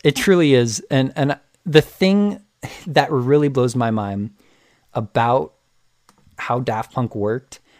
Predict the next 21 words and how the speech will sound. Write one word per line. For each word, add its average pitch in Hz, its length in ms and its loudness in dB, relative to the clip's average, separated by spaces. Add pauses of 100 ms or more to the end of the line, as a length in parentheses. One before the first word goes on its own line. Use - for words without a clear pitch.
or, 143 180 4
or 151 100 4
the 143 100 4
fact 165 280 0
that 175 160 0
they 156 120 4
were 143 160 2
so 123 240 -2
successful 131 760 -6 (800)
and 127 160 -4 (120)
only 135 280 -2
had 123 240 -10
four 120 540 -4
studio 120 520 -6
albums 123 440 -4
over 120 160 -4
this 117 220 -4
twenty-eight 117 580 -2
year 104 220 -2 (240)
period 120 380 -6
is, 113 160 -6